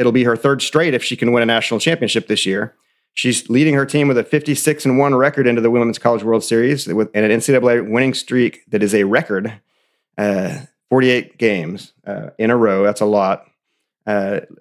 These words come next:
if you look back on her last few years, it's incredible.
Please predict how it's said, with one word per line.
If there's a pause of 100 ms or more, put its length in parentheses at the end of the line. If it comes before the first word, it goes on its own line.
if
you
look
back
on
her
last
few
years,
it's
incredible.